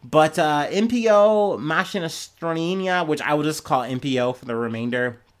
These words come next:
Apparently, they are, you know, big into the Russian missile development. I guess that's, like, what is it, our Northrop Grumman or, you know, I don't know,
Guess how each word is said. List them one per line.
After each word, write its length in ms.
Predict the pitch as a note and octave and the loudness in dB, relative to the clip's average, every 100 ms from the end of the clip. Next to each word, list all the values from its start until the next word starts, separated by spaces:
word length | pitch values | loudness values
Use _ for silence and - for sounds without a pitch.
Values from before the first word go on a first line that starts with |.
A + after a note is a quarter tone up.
| _ _ _ - | _ _ _ -12
Apparently, 580 | A#2 E3 F3 E3+ E3 - - - - - | -4 -2 2 2 2 -2 -18 -20 -20 -8
they 480 | B2 D3 D3 C#3+ C#3 | 0 2 4 2 0
are, 760 | - C3+ C3 C3 B2+ B2+ A#2+ - | 0 0 2 4 2 0 -4 -8
you 100 | C3 | -10
know, 120 | B2+ G#2+ | -8 -8
big 380 | A#2 F#3 F#3+ | -2 0 2
into 760 | F3+ F3 E3+ D#3+ D#3 D#3 D3 C#3 | 2 4 6 8 8 6 4 -2
the 200 | C#3 C#3 | -2 0
Russian 560 | C3 E3 D#3+ D#3+ D3+ D3 | 2 0 0 -2 0 0
missile 320 | D#3 E3 D#3+ | 0 0 -2
development. 800 | D3 D#3 D3+ D3 D3 D3 - - - - _ | 2 2 2 2 2 2 -2 -20 -20 -20 _
I 60 | B2 | -4
guess 220 | C#3 C#3+ | -4 -2
that's, 200 | C3+ - | -6 -2
like, 220 | C#3 - | -2 0
what 120 | C3+ | -2
is 100 | A#2+ | -2
it, 60 | A#2 | -2
our 140 | A2+ | -2
Northrop 520 | A2 A2+ B2 C3 C3 G#2 | -2 -2 -2 -2 -6 -2
Grumman 560 | B2+ B2+ C3 B2+ C3 | 0 0 0 -2 -2
or, 380 | A#2+ A#2+ A#2 A#2 | -4 -2 0 0
you 100 | A#2 | -2
know, 260 | A2+ A2 A2 | -4 -6 -6
I 60 | |
don't 140 | B2 A2+ | -6 -6
know, 300 | G#2 G#2+ | -8 -10